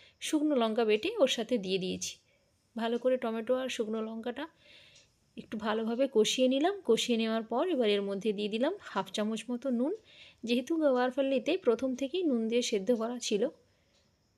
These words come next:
ওটাকেও একটু কিছুক্ষণ কষিয়ে নিচ্ছি। এবার আমি সেদ্ধ করা গাওয়ার ফাল্লিটা ওর মধ্যে দিয়ে দেব। নিয়ে ভালো করে কিছুক্ষণ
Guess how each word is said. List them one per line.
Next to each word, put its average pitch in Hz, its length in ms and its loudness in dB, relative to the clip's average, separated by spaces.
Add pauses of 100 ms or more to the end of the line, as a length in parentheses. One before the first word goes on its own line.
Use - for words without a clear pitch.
(640)
ওটাকেও 247 400 0
একটু 294 160 0
কিছুক্ষণ 302 420 0 (120)
কষিয়ে 285 300 4
নিচ্ছি। 320 360 0 (640)
এবার 233 220 4 (100)
আমি 269 120 0 (120)
সেদ্ধ 247 220 4 (120)
করা 254 180 -2 (220)
গাওয়ার 254 280 2
ফাল্লিটা 233 460 -2
ওর 320 160 0
মধ্যে 226 200 -2 (100)
দিয়ে 196 140 0
দেব। 214 160 -12 (1080)
নিয়ে 285 160 0 (120)
ভালো 233 280 4
করে 285 160 6 (760)
কিছুক্ষণ 247 400 -6